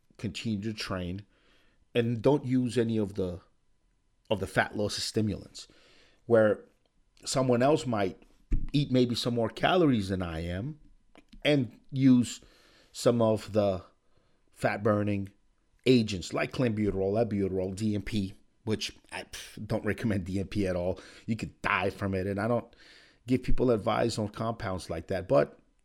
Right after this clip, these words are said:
for the purposes of this podcast, which is just going over what the modern day protocols are for cutting, bulking, and recomp cycles, I, ha-, I have to mention D M P. I,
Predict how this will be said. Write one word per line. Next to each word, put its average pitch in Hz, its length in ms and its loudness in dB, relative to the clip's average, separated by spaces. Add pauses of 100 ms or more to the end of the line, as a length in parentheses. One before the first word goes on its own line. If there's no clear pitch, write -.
(180)
for - 160 -4
the 113 160 -2
purposes 131 540 -4
of 120 140 0
this 120 140 -6
podcast, - 560 -4
which 107 160 -8
is 104 120 -6
just 107 200 -8
going 117 240 -2
over 107 320 -2 (500)
what - 160 -4
the 107 60 0
modern 107 560 0 (480)
day 107 220 2
protocols 107 600 -4
are 110 180 0
for 98 320 -4 (560)
cutting, 113 420 0 (540)
bulking, 110 540 -2 (200)
and 104 220 -2
recomp 135 320 -2
cycles, 98 460 -4
I, 101 100 -4
ha-, 107 220 -4
I - 20 -8
have 110 280 -4
to 113 80 -2
mention 92 360 -4
D 85 140 -8
M 80 100 -10
P. 73 280 -14 (460)
I, 87 200 -6